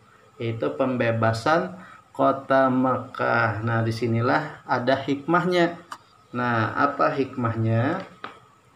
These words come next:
Tapi sebelum Bapak membacakan hikmah, ya,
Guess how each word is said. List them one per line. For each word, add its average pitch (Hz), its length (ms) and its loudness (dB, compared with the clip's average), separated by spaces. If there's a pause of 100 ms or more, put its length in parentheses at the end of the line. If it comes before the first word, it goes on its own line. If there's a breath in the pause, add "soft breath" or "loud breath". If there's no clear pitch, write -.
(400 loud breath)
Tapi 131 160 -8
sebelum 139 400 2
Bapak 127 240 4
membacakan 123 540 0
hikmah, 135 420 0
ya, 123 400 0